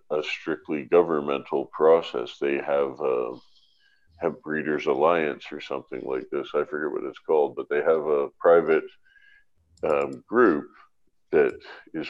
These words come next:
pretty much a cartel of hemp seed producers in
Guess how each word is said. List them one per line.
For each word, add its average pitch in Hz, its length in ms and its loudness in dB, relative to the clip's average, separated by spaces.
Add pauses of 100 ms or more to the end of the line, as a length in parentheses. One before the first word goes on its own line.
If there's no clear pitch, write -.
pretty 78 260 0
much 71 320 0
a 65 60 -4
cartel 73 640 2
of 65 120 -6
hemp 90 240 -4
seed 67 340 -10
producers 64 680 -10
in 50 120 -20